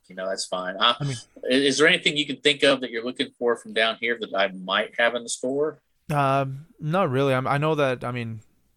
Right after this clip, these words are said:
Speaker 2: essentially all I really want from you is dick pics, but you don't need to mail those, right? Just text me, <laughs> right?
Speaker 1: Maybe I'll grab you some unique barbecue sauce from down here too, like, out of the store.
Speaker 2: I'm in. Sold.
Speaker 1: Okay. Have you, have you ever had a,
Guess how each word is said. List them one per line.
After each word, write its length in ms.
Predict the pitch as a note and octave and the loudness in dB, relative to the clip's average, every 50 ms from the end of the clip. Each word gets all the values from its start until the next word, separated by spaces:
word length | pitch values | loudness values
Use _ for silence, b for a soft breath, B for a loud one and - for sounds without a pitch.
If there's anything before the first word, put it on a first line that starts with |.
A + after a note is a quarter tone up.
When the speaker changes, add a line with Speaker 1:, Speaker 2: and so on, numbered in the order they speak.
| _ _ _ _ | _ _ _ _
Speaker 2:
essentially 480 | - - - - C#3 C#3+ C3 - C#3+ B2+ | -8 -6 -2 -2 -2 -2 -2 -2 0 0
all 180 | A#2 A#2+ B2 | 2 2 2
I 40 | B2 | 2
really 240 | A#2+ A#2 B2 A#2 A2+ | 2 0 -2 -2 -2
want 260 | A#2 A#2 A#2 A#2+ A#2+ | -2 -2 -4 -4 -4
from 140 | - A#2+ A#2 | -6 -6 -6
you 100 | A#2+ A2+ | -6 -6
is 140 | G#2+ G2+ - | -8 -8 -8
dick 260 | - B2 B2 - - | -6 -6 -6 -6 -6
pics, 220 | - A2+ G2 - | -6 -6 -6 -6
but 140 | - - A2 | -6 -6 -4
you 80 | C3 D#3+ | -4 -2
don't 100 | F3+ F3+ | -2 -2
need 80 | D3 | -2
to 80 | - B2 | -2 -4
mail 260 | A2+ G#2 G#2 A2 A#2 | -4 -2 -2 0 0
those, 260 | A2+ G#2+ G#2 G#2+ - | 0 -2 -2 -4 -4
right? 180 | G#2 A2 A2 A2+ | -4 -4 -4 -4
Just 180 | D#3 D3+ - - | -4 -8 -8 -8
text 260 | - - - - - | -8 -10 -8 -10 -10
me, 180 | G3+ - - - | -10 -12 -12 -10
<laughs> 20 | - | -8
right? 300 | - - - D3 D3+ - - - _ - | -4 -2 -2 -2 -2 -4 -8 -10 _ 0
Speaker 1:
Maybe 200 | D#3 F#3+ G#3+ G#3+ | 2 6 8 8
I'll 140 | G3 D#3+ | 8 8
grab 240 | C#3 D3 D3+ D3+ D3 | 8 8 8 8 8
you 80 | C#3 C3 | 6 4
some 380 | - - C#3+ C3+ C3 B2+ - - _ _ _ - | 4 4 4 4 2 0 -4 -10 _ _ _ -14
unique 480 | A#2+ A#2 A#2+ A2+ A2+ A#2+ B2 A#2+ - _ - | -10 -10 -8 -4 -4 -4 -4 -4 -6 _ 4
barbecue 460 | G#2 G#2+ A2 G#2+ G2+ - - G2 F2+ | 6 6 6 4 0 -4 -8 -8 -6
sauce 360 | - - F#2 F2+ F2+ F2 - - | -4 -2 -2 -2 -2 -2 -4 -6
from 140 | - F2+ F2 | -10 -10 -8
down 260 | F2+ F2+ F2+ F2 - | -8 -8 -8 -10 -14
here 180 | F2+ F2+ F2 E2+ | -16 -16 -16 -14
too, 340 | - - G#2 F#2+ E2+ E2+ - _ _ _ _ _ b b b b b b b _ - | -10 -8 -6 -6 -6 -8 -10 _ _ _ _ _ b b b b b b b _ -2
like, 180 | F#2+ F#2+ - - F2 G2+ | -2 -2 -2 -4 -4 -2
out 120 | G#2 G#2+ | -2 -2
of 60 | G2+ | -2
the 60 | F#2 | -2
store. 480 | F2 - - F#2 F#2 F#2 F2+ F2+ E2+ - _ _ _ _ _ _ _ | -6 -6 -4 -4 -4 -4 -6 -8 -10 -12 _ _ _ _ _ _ _
Speaker 2:
I'm 140 | A#2 A#2 B2 | -14 -10 -8
in. 200 | C#3+ E3+ D#3+ C3+ - _ _ _ _ _ _ _ _ _ | -8 -8 -8 -10 -14 _ _ _ _ _ _ _ _ _
Sold. 340 | - - - B2 B2+ B2 | -12 -6 -4 -2 -2 -2
Speaker 1:
Okay. 100 | A#2 - - - - - - _ _ _ _ - | -2 -4 -6 -12 -16 -18 -20 _ _ _ _ -4
Have 100 | B2 C3+ | -2 -2
you, 160 | D#3 D3+ C#3+ | -2 -2 0
have 100 | C3 C3 | 0 2
you 140 | C#3 D3+ E3 | 4 4 4
ever 120 | E3+ D#3 | 4 4
had 300 | C#3+ C#3+ C#3+ C#3 C#3 B2+ | 4 4 4 6 6 6
a, 260 | A#2+ A2+ G#2+ G2+ F#2+ | 4 4 4 4 2